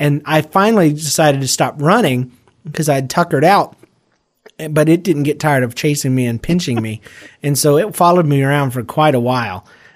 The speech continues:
Speaker 1: And eventually I had to, uh, I had to just grow up and move on and get taken
Speaker 2: Move
Speaker 1: home.
Speaker 2: out of
Speaker 1: I don't
Speaker 2: state.
Speaker 1: know how the story ended, but <laughs> eventually I did grow up. So I decided to add
Speaker 2: So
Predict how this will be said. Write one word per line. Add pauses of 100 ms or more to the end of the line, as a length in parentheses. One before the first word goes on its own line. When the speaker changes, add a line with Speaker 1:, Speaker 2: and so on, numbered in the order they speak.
(140)
Speaker 1:
And
eventually
I
had
to,
uh, (840)
I
had
to (280)
just
grow
up (300)
and
move
on (520)
and
get
taken
Speaker 2:
Move
Speaker 1:
home.
Speaker 2:
out
of
Speaker 1:
I
don't
Speaker 2:
state.
Speaker 1:
know
how
the
story
ended,
but (200)
<laughs>
eventually
I
did
grow
up.
So
I
decided
to
add
Speaker 2:
So